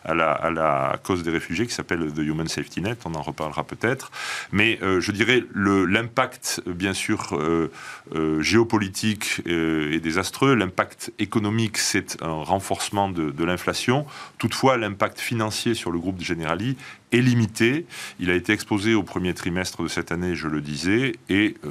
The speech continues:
je confirme, nous n'avions pas d'activité en Ukraine et donc, euh,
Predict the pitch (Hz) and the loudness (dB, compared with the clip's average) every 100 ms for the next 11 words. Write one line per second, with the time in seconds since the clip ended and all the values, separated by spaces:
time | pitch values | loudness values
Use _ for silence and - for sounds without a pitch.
0 | 60 71 82 76 - 107 95 85 87 78 | -10 -10 -8 -8 -4 -2 0 -2 -2 -2
1 | - 110 92 - 78 76 - 82 71 - | 0 0 -2 -10 -14 -10 -8 -6 -8 -6
2 | 85 90 76 67 78 - 69 | -6 -6 -10 -10 -10 -8 -12